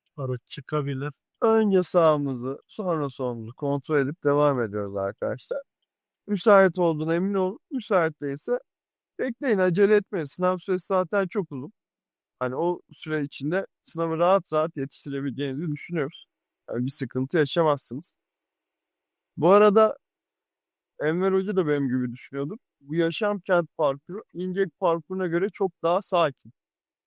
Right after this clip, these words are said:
Speaker 2: Trafik kalabalığı çok daha az değil mi hocam?
Speaker 1: Evet, çok sakin bir alan. Ee, biraz da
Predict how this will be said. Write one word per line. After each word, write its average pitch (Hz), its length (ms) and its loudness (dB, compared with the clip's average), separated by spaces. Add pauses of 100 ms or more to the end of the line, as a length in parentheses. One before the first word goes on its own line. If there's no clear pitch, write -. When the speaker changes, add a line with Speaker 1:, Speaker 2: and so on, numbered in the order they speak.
(120)
Speaker 2:
Trafik 147 360 -2
kalabalığı 147 460 4
çok - 260 -2
daha 151 120 6
az 120 160 4
değil 165 120 2
mi 143 60 2
hocam? 104 280 0
Speaker 1:
Evet, 170 300 -2
çok - 240 -12 (340)
sakin 151 640 -6
bir 127 100 -10
alan. 127 280 -8 (680)
Ee, 165 160 -12
biraz 196 320 -2
da 190 60 4